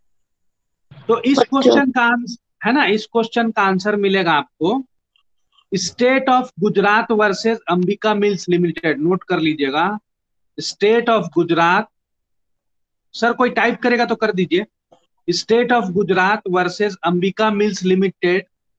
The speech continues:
Speaker 1: एआईआर नाइनटीन सेवेंटी फ़ोर एससी थर्टीन हंड्रेड। इसमें बोला था सुप्रीम कोर्ट, सुप्रीम कोर्ट held that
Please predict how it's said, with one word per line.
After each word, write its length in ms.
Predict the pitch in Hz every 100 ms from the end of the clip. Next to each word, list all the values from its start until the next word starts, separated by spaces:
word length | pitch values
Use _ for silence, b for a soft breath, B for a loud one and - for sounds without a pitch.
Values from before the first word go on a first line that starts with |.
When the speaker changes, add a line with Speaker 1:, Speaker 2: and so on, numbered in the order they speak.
| _ 180
Speaker 1:
एआईआर 880 | 226 233 196 208 214 156 156 165 - _ _ _ _ _ _ _ _ -
नाइनटीन 600 | 170 185 196 180 247 233
सेवेंटी 500 | 226 208 196 190 196
फ़ोर 460 | - 170 170 208 - _ -
एससी 520 | 185 185 - 208 233
थर्टीन 580 | 247 - 175 180 196 208
हंड्रेड। 460 | 165 165 160 156 - _ _ _ _ _ _ _ 359 359 _ _ _ _ _ _ _ _
इसमें 340 | 202 196 247 247
बोला 280 | 247 247 233
था 140 | 233
सुप्रीम 460 | 226 214 196 202 185
कोर्ट, 320 | 165 190 220 _ _ -
सुप्रीम 380 | 208 208 254 247
कोर्ट 300 | - 247 247 _ _ _ _ _ _ _ - 202
held 260 | 240 226
that 300 | 202 196 196